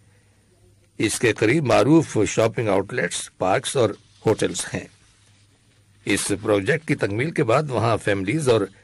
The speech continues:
टूरिस्ट के तफरीह का बेहतरीन सामान मुहैया होगा।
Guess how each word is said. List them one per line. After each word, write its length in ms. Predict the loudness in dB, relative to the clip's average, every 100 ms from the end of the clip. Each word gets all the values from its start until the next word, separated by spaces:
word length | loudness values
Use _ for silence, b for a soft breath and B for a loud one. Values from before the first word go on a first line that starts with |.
| b
टूरिस्ट 420 | 0 0 0 -4
के 120 | -2 0 0 -2
तफरीह 340 | -4 -4 -4 -2
का 220 | 0 0
बेहतरीन 400 | 0 -2 -2 -2
सामान 340 | -2 0 0 0
मुहैया 340 | -2 -2 -2
होगा। 320 | -4 -6 -10